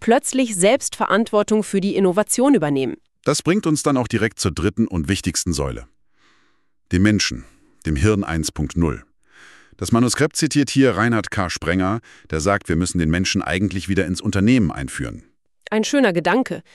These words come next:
Speaker 1: Wir haben die Leute ja Jahrzehnte darauf trainiert, im Autopiloten zu funktionieren.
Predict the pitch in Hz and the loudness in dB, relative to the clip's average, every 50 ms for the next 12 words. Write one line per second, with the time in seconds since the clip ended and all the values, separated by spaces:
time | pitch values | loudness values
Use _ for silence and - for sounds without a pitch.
0 | - - - - _ _ _ - 185 202 185 208 247 330 392 339 254 247 214 214 | -20 -20 -20 -20 _ _ _ 0 0 2 4 4 4 6 6 6 6 6 6 6
1 | 208 247 277 - 262 262 226 226 220 226 208 214 220 - - - - 269 294 339 | 6 6 4 4 2 2 2 4 2 2 2 2 0 0 0 -2 0 4 4 4
2 | 349 - 262 226 226 208 196 220 214 - - - - 208 220 247 277 285 - - | 4 4 2 2 2 2 2 2 0 0 -4 0 2 4 4 6 4 4 0 -4
3 | - - - - - - - 233 240 240 - - 185 240 330 - - 269 - - | -20 -20 -20 -20 -12 -4 2 2 2 4 4 4 4 4 4 4 2 0 0 0
4 | 185 170 156 156 160 - - 160 - - 185 160 - 180 160 147 - - - - | -2 0 0 0 0 2 0 0 0 0 -2 -2 0 0 -2 -2 -2 -4 -2 0
5 | 165 143 139 131 127 - - | 2 2 2 0 -2 -4 -8